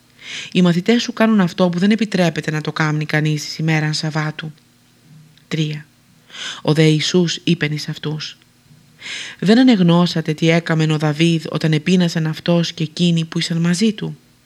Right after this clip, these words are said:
Τέσσερα. Πώς δηλαδή εμβήκεν εις τον οίκον του Θεού και έφαγε τους άρτους που ήσαν βαλμένοι ως θυσία εις τον Θεόν επάνω στην τράπεζαν της σκηνής,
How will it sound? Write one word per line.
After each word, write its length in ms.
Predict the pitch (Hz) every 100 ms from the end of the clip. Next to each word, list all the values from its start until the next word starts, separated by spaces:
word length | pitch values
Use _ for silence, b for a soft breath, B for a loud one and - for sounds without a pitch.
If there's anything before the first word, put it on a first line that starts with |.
| _ _ _ _ _ - -
Τέσσερα. 540 | 160 156 - 156 156 _ _ B B B B B -
Πώς 240 | 196 214
δηλαδή 420 | 202 170 156 170
εμβήκεν 500 | 160 147 - - 160
εις 100 | 160
τον 160 | - 156
οίκον 320 | 170 - 160
του 120 | 160
Θεού 440 | - 160 170 160 165 B B B
και 120 | - 185
έφαγε 340 | 202 202 180
τους 220 | 170 -
άρτους 440 | 180 185 185 170 -
που 120 | 170
ήσαν 220 | 175 165
βαλμένοι 500 | 160 156 170 180 175
ως 140 | 165
θυσία 440 | - 160 - 185 175
εις 100 | 165
τον 180 | 165 156
Θεόν 460 | - 170 170 160 - B B B
επάνω 320 | 165 170 180
στην 200 | 175 170
τράπεζαν 520 | 165 185 196 180 170 160
της 100 | -
σκηνής, 580 | - 160 175 170 -